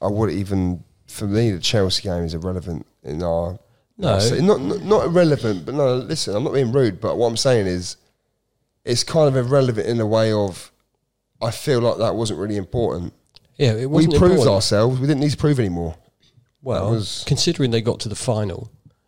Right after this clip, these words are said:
Speaker 2: I think we did a good job. Yeah, you know, so you did. If you had a great day at the Chelsea game, brilliant, you know. Um,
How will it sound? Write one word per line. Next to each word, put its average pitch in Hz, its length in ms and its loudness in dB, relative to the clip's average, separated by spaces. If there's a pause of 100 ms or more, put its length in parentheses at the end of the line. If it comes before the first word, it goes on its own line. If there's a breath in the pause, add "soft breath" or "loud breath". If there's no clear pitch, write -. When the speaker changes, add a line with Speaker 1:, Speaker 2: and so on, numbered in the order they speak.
(200)
Speaker 2:
I 107 60 -4
think 101 240 -2
we 101 60 -4
did 104 160 -6
a 107 40 -2
good 104 160 -6
job. 139 240 -12 (1500)
Yeah, 117 320 -2
you 123 120 -2
know, 101 320 -2
so 127 180 0
you 110 240 -4
did. 120 180 0
If 104 100 -4
you 131 60 2
had 123 80 0
a 123 60 -2
great 113 280 -2
day 110 220 0
at - 100 -8
the 107 60 -6
Chelsea 107 360 -2
game, 107 200 0
brilliant, 107 440 -4
you 104 100 -6
know. 107 260 -2 (680)
Um, 107 420 -2